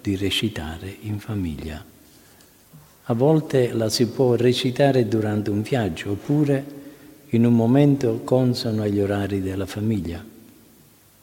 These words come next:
Non è necessario che le pratiche di pietà in famiglia siano numerose, ma sarebbe poco naturale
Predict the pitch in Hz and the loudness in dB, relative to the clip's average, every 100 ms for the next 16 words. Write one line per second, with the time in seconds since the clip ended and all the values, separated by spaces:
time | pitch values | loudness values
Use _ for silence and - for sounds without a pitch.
0 | - 117 135 143 139 135 123 - 113 90 | 2 6 8 8 6 6 2 2 0 0
1 | 92 95 98 92 107 107 95 98 95 98 | -2 -2 -4 -6 -6 -4 -4 -4 -4 -4
2 | 92 104 98 98 92 90 120 101 87 76 | -4 -6 -4 -4 -4 -4 -2 -2 -2 -4
3 | 85 90 - - 104 95 92 98 110 104 | -6 -4 -4 -2 -2 0 0 2 2 2
4 | 90 85 80 - 90 - - - - 156 | 0 -4 -6 -10 -12 -14 -20 -20 -20 -20
5 | 147 _ 151 - _ - - 151 - - | -20 _ -20 -20 _ -20 -20 -20 -20 -20
6 | _ _ - 110 131 139 143 131 127 127 | _ _ -4 0 2 4 2 2 0 0
7 | - - 147 147 135 127 127 131 135 92 | -8 0 0 4 4 4 2 -2 0 -2
8 | 85 87 - | -4 -8 -14